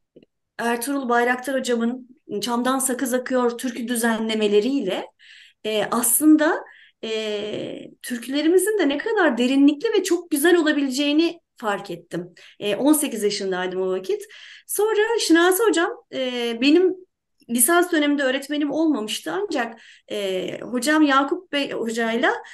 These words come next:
e, hep konserler verirler ve konser repertuarlarında hep bir türkü düzenlemesi olurdu. E, biz tabii daha çok Vivaldi konçerto seven çocuklardık. Onu dinlemek için giderdik ama o-,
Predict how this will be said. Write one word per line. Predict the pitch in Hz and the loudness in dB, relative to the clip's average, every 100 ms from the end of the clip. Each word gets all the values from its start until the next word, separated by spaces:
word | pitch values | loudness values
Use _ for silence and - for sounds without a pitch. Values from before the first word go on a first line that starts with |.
| - _ | -20 _
e, | - 226 | -6 -2
hep | 330 359 | -2 0
konserler | 330 320 320 302 311 349 | 4 4 4 2 4 4
verirler | 311 285 381 494 | 4 2 0 0
ve | 381 | -2
konser | - 320 339 415 415 | 2 2 4 2 0
repertuarlarında | 370 339 311 320 320 320 330 320 | -2 0 0 0 0 0 0 -2
hep | 302 453 | -4 -2
bir | 381 381 | 2 2
türkü | - 330 339 415 | 2 0 2 0
düzenlemesi | 370 285 262 262 269 277 | 0 2 0 0 -2 -2
olurdu. | 359 294 269 233 180 320 - _ _ - - - 247 | -4 -2 -2 -4 -4 -8 -10 _ _ -20 -20 -12 -6
E, | 247 | 0
biz | 339 - | 0 2
tabii | 415 370 | 4 6
daha | 339 | 4
çok | 349 277 | 4 2
Vivaldi | 269 285 339 311 | 2 4 4 4
konçerto | 285 254 233 226 226 233 226 | 2 -2 0 -2 0 -2 -4
seven | - 233 214 226 220 - _ _ _ _ | -6 -4 2 2 0 -10 _ _ _ _
çocuklardık. | 240 - - 233 226 208 226 226 | -10 -10 -6 0 0 0 -4 -4
Onu | 233 240 | -2 0
dinlemek | 247 233 247 | -2 -2 -6
için | - 240 202 | -8 -8 -8
giderdik | 196 214 339 453 | -6 -4 -4 -2
ama | 392 | 0
o-, | 302 | 0